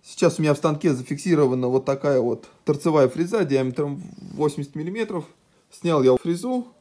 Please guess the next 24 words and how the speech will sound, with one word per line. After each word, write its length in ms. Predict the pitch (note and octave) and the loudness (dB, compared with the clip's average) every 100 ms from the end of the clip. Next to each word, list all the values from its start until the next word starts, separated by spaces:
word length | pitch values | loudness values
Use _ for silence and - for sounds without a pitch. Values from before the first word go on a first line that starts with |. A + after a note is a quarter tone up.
| _ - | _ -10
она 300 | B2+ B2+ B2 | -6 -2 -2
наборная, 520 | C3 D3+ A3+ G3+ F3 | -2 -2 0 0 -2
из 60 | D#3 | -6
пяти 280 | - - | -10 -10
пластин, 560 | - B2+ D3 - G#3 G3 - | 0 2 2 -2 -4 -4 -6
вот 100 | - | -6
таких 320 | C#3 C#3 C#3 | -6 -6 -4
вот 240 | - - - _ _ _ _ _ _ _ _ _ - | -4 -4 -20 _ _ _ _ _ _ _ _ _ -14
пятигранных. 720 | - C3 C3+ C3 A#2+ A#2 - _ _ _ _ _ _ _ _ _ _ _ _ _ _ _ - - - | -6 0 2 2 0 -4 -10 _ _ _ _ _ _ _ _ _ _ _ _ _ _ _ -20 -20 -12
Диаметр 340 | C3+ E3 D#3 D3 | -6 -4 -2 0
восемьдесят, 420 | C#3 C3+ A#2 A#2 | 2 0 -2 -10
повторюсь. 520 | B2 C3+ C3 A2 - | -4 0 2 2 -4
Единственное, 760 | B2+ E3 E3+ - B2 A#2 G#2+ C3+ _ _ _ | -6 -4 -4 -4 -4 -4 -8 -14 _ _ _
э, 60 | - | -4
у 280 | A#2 A#2 A#2+ | 0 2 0
нее 480 | C3+ C#3+ C3+ A2+ C3 _ _ | -2 2 2 0 -6 _ _
вот 160 | - - | -8 -4
этот 180 | B2+ - | -4 -4
хвостовик, 640 | C#3+ - F3+ A#3+ A3+ - - _ - - | -8 -2 -2 -2 -8 -16 -20 _ -20 -6
э, 120 | B2+ B2 | -2 -2
под 200 | E3 D3 | -2 -2
резьбу 440 | C#3 D3 E3+ E3+ | -2 -2 0 0
М 180 | C#3 D3+ | 0 -4
четырнадцать. 720 | D3+ D3+ D3 B2+ G#2+ - - | -6 -4 -2 -2 -4 -8 -16